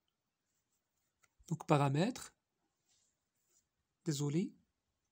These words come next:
J'espère que vous voyez ça correctement. Nous connaissons tous cette, cette option. Donc, je clique sur compte,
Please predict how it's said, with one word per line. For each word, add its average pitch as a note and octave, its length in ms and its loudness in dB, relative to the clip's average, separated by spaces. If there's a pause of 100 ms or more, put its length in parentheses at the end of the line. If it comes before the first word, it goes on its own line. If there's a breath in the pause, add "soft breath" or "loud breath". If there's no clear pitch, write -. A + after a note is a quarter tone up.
(400)
J'espère D#3 400 6
que A#3+ 120 0
vous G#3+ 80 0
voyez G3 420 4 (200)
ça - 420 2
correctement. D3+ 840 2 (1040 soft breath)
Nous D#3 120 6
connaissons A#3 580 8 (160)
tous - 340 6
cette, - 420 4
cette - 200 4
option. G3+ 300 4
Donc, C#3+ 140 4
je C3 100 0
clique D3+ 200 -2
sur - 240 4 (680)
compte, F#3 400 8